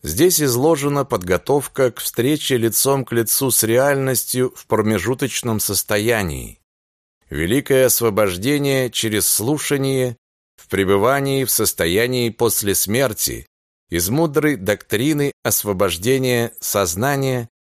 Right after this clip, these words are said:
путем медитации на мирных и гневных божествах. Чикхай Бардо и Чоньит Бардо. Ты увидишь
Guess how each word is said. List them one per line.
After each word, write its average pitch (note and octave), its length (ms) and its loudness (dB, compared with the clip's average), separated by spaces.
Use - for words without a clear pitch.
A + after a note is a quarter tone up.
путем D#3 340 2
медитации C3 920 0
на F#2+ 160 0
мирных C3 640 0
и F#2+ 120 -2
гневных A#2 760 -2
божествах. E2+ 920 -4
Чикхай C#3+ 540 0
Бардо A2+ 580 2
и C3 140 -2
Чоньит C#3+ 640 2
Бардо. G#2+ 560 -2
Ты G#2+ 160 2
увидишь B2+ 640 0